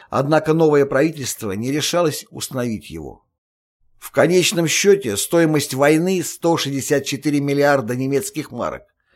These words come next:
не была погашена хотя бы частично прямым налогообложением.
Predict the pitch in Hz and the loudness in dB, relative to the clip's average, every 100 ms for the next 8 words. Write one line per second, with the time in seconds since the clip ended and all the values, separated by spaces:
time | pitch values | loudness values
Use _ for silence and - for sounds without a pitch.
0 | _ - - 143 147 160 - 160 160 170 | _ -20 -6 0 4 4 4 0 4 2
1 | - 110 113 123 147 135 - 160 - 190 | 2 -6 -6 -2 -2 -2 -4 -6 -6 -8
2 | 170 - 110 - 131 147 147 127 131 127 | -8 -6 -8 -4 -2 0 0 0 0 0
3 | 127 135 139 113 82 67 64 | 0 2 0 0 -10 -12 -20